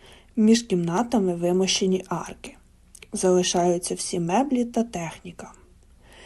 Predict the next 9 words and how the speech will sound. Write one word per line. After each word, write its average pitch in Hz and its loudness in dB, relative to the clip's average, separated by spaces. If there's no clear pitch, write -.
Крім 277 2
будинку, 330 0
на 196 2
ділянці 214 2
є 233 2
сарай, 185 -4
льох 190 2
та 370 2
гараж. 190 -2